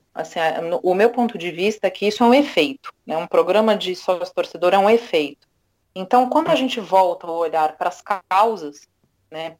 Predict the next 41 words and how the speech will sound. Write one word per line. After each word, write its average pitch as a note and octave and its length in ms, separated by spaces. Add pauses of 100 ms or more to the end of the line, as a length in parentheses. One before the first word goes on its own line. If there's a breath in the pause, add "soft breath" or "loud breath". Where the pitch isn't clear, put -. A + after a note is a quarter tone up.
pra - 100
que, F#3 360
pra F#3 100
que F#3+ 140
quando A3 180
a C#4 40
gente B3 220
chegue G#3+ 240
num F#3+ 120
programa F3+ 400
de E3+ 80
sócio-torcedor, E3 960
seja F#3 260
um G3 60
programa, D#3+ 680 (360)
é, D#3+ 440
transparente, F3 1080 (200)
é, D#3 640 (160)
de F3+ 120
fato, A3 280
assim, G3+ 240
simples, A3 500
que - 120
atenda G#3 520
a F3+ 40
perspectiva, F3+ 1000 (200)
que, G3+ 240
que, F#3+ 480
que F#3 260 (460)
promova, G#3+ 760
de E3+ 140
fato, E3 640 (220)
né, F3+ 100
o G3 80
vínculo. G#3 500
Quando G#3 140
a A#3 40
gente C4+ 140
fala A3+ 220
sócio, G#3 580
é, E3+ 460